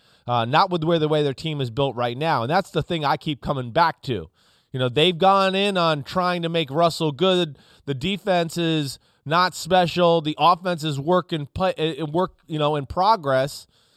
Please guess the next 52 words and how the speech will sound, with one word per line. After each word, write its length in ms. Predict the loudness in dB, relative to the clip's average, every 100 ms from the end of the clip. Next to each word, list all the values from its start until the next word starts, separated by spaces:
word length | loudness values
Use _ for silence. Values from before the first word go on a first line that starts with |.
| _
And 140 | -6
the 60 | -4
team's 360 | -2 -2 -2 2
not 220 | 2 2
in 60 |
a 60 | -4
place 380 | 0 0 0 0
right 220 | -2 0
now 240 | 2 4
to 80 | 2
where 160 | 2 2
you 120 | 0
can 120 | -4
just 180 | -6 -4
bring 180 | -6 -6
some, 340 | 0 0 2
uh, 340 | 2 2 2 -2 -8 _ _ _ _
ho-hum 640 | 0 4 6 6 4 4 4
average 440 | 4 4 0 0
quarterback 600 | 2 4 4 4 2 2
in 120 | 0
there 200 | 2 0
and 100 | 0
think 140 | -2 -4
you're 100 | -4
gonna 160 | -2
get 140 | -2 -2
it 100 | 2
done. 380 | 2 2 -2 -2
They, 180 | 0
they're 220 | 2 2 4
right 240 | 2 2
now 180 | 2 2
in 60 |
a 60 | 0
spot 300 | 2 2 4
where 100 | 0
they 120 | 0
need 240 | -2 -4 -2
that 140 | -2
superstar. 640 | -2 -6 -6 -4 -2 -2
So 100 | -2
I 60 | -2
don't 100 | -2
know 100 | -2
where 180 | -2 -2
it 80 | -2
goes. 240 | -2 -2
Sorry, 280 | 0 0 0
what? 320 | -2 -2 -4
Three 200 | -6 -2
what? 260 | -2 -4